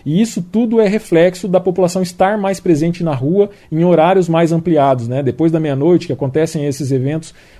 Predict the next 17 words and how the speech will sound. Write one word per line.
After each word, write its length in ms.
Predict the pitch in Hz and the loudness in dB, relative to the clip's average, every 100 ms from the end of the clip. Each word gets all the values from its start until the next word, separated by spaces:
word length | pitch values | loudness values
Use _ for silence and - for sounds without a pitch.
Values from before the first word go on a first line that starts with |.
| - | -8
onde 260 | 151 165 165 | 0 2 2
geram 420 | 131 170 196 180 | 4 4 4 4
esses 220 | 160 - | 0 -2
traumas 400 | - 156 170 147 | -2 0 0 0
evitáveis, 640 | 147 160 - 151 143 117 113 | -2 -2 0 2 2 0 -4
né? 180 | 147 170 - - - | -6 -8 -16 -20 -8
E 100 | 143 | 0
a 60 | 147 | 2
população, 720 | 175 175 180 175 180 196 214 - - | 2 2 2 2 0 0 -4 -10 -6
é, 220 | 151 151 | 0 2
acaba 500 | 147 - 175 196 214 - | 2 0 0 2 0 0
adentrando 640 | 160 170 143 160 202 240 | 0 2 0 0 2 2
ao 100 | 170 | 0
pronto-socorro 680 | 165 151 - 135 - 180 196 | 0 -4 -4 -6 0 0 0
por 220 | 220 233 | -4 -2
conta 260 | 202 220 214 | -4 -4 -2
dessas 500 | 196 190 202 - | -2 -2 -6 -8